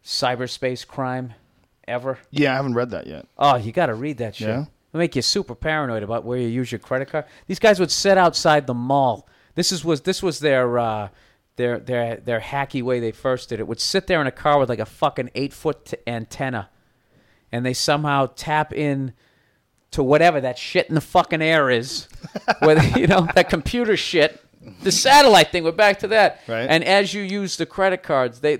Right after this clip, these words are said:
Speaker 1: uh, somehow they would break into the system or something. I don't know what the f-, I can't even explain it. I'm too fucking dumb. But it's, even, even for a guy like me, it was fascinating.
Speaker 2: So there was some sort of a wireless transmission of your s-,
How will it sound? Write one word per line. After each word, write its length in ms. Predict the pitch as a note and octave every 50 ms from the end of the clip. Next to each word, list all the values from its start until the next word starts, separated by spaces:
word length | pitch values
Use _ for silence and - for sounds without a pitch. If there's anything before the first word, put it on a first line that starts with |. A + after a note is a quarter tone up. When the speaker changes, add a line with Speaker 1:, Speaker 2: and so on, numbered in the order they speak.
| -
Speaker 1:
uh, 140 | - - C3
somehow 300 | - - A3 G#3 F#3+ F3+
they 100 | D#3 C#3+
would 160 | C#3 C#3 C3+
break 220 | - E3 E3 E3 -
into 180 | D#3+ - E3+
the 100 | C#3+ C3
system 400 | B2 - - D#3+ - - D3+ C#3+
or 60 | C#3
something. 260 | B2 - - B2 F#2 B2+
I 40 | D3+
don't 100 | D3 B2+
know 40 | G#2+
what 120 | F#2 -
the 60 | -
f-, 100 | - _
I 120 | A#2 A2+ C3
can't 180 | - D#3+ D3
even 160 | C#3 C3 C3
explain 380 | B2 - - - - B2+ B2+ A#2+
it. 40 | A#2
I'm 80 | A2+
too 140 | A2 - B2+
fucking 380 | A2+ - - B2 A#2+ - A#2+ A2
dumb. 260 | G#2+ A#2+ A2+ A2 G2+ - - - _ _
But 120 | - B2+
it's, 200 | B2 - - -
even, 240 | - F#3 F#3 C3 C3
even 160 | E3+ F#3+ E3+
for 140 | - - E3
a 40 | E3
guy 180 | - D#3 C#3+
like 220 | C#3+ C#3 B2+ B2 -
me, 120 | C3 C3
it 60 | A2+
was 120 | C#2 E2+ -
fascinating. 540 | - A#2+ A#2+ A#2 - - - - - - _ _ -
Speaker 2:
So 260 | - - D#3 C3+ C3
there 140 | C3 C3 C3
was 120 | B2+ A#2+
some 180 | - - D#3+ D#3
sort 180 | - E3+ D3+
of 60 | C3+
a 80 | B2 A#2
wireless 500 | A2 A2 B2 C3 C#3+ D3 C#3+ C#3+ C#3+ -
transmission 640 | - - D3+ C3+ B2+ B2 A#2 B2+ B2+ B2+ A#2 C3 B2+
of 120 | B2 A2+ G#2+
your 80 | G2 G2
s-, 140 | - -